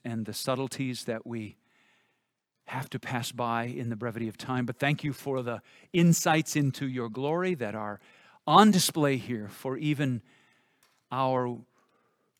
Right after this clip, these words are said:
spiritually cataract eyes to see.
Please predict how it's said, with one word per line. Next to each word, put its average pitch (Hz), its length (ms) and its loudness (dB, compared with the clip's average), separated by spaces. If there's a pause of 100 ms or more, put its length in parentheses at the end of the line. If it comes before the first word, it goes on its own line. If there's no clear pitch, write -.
(800)
spiritually 127 1080 -6 (2000)
cataract 117 600 -6
eyes 98 340 -10
to - 120 -18
see. - 300 -18